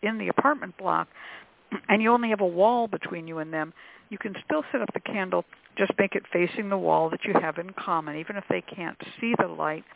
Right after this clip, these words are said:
put the mirrors up around it. You can buy, in most places, a, a little stand-up mirror, and you want that mirror to be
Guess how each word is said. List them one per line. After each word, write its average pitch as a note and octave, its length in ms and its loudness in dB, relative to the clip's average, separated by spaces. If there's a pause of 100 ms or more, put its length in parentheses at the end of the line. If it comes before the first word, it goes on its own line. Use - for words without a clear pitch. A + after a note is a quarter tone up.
(300)
put - 160 -6
the F#3+ 60 -6
mirrors F#3+ 500 -2
up F3 160 -4
around D#3 400 -4
it. D#3 120 -6 (1200)
You G#3 160 2
can F#3 180 2
buy, F3 380 6 (400)
in F#3 120 -4
most G3 280 4
places, E3+ 460 0
a, D3+ 180 0 (100)
a E3+ 60 -2
little F3 220 -4 (180)
stand-up D#3+ 420 0 (180)
mirror, D3 380 -4 (340)
and D3 100 -6
you D3+ 80 0
want F3 180 2
that F#3 200 2
mirror F3 300 4 (120)
to E3+ 80 -2
be D#3 340 -4